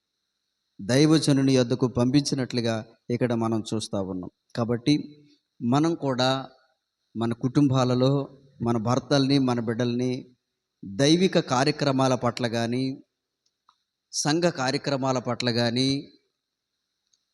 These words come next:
ప్రోత్సహించేటువంటి వారిగా మనం ఉండాలనే విషయాన్ని మీకు జ్ఞాపకం చేస్తున్నాను.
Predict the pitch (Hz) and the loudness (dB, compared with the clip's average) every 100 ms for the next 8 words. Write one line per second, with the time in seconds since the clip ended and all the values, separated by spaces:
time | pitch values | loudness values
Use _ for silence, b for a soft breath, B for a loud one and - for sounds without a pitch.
0 | _ _ _ _ _ _ _ 143 151 196 | _ _ _ _ _ _ _ 0 2 2
1 | - 196 185 - 165 156 151 143 139 139 | 0 0 2 2 2 0 -2 0 0 0
2 | 135 127 120 120 123 120 117 107 107 110 | -2 -2 -2 -2 -2 -2 -2 -2 -4 -4
3 | 104 113 131 117 113 104 - 110 98 101 | -4 -4 -4 -4 -4 -6 -4 -4 -4 -6
4 | - 92 90 | -8 -10 -10